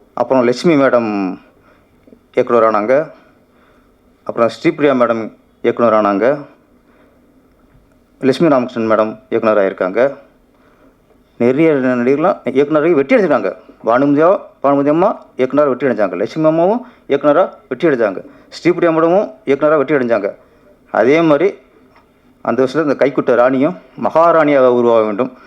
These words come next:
ஆ, அந்த, அந்த ராணிக்கு ஒரு வெற்றி கிரீடம் தலையில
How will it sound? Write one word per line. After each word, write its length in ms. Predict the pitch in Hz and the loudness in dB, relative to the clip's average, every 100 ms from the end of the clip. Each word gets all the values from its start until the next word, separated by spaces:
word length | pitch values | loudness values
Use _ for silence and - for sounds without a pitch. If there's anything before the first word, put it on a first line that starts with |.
| - - 113 | -20 -12 -2
ஆ, 320 | 110 101 - - _ _ _ _ | 0 0 -4 -18 _ _ _ _
அந்த, 480 | 117 113 110 107 107 | -4 0 0 0 0
அந்த 200 | 107 113 | 0 2
ராணிக்கு 460 | 151 160 180 226 - _ _ _ - _ _ _ _ | 2 2 0 -2 -4 _ _ _ -20 _ _ _ _
ஒரு 180 | 123 123 | 0 2
வெற்றி 320 | 123 123 190 | 2 0 -4
கிரீடம் 280 | - 185 165 | 0 0 2
தலையில 320 | 139 147 156 | 2 2 0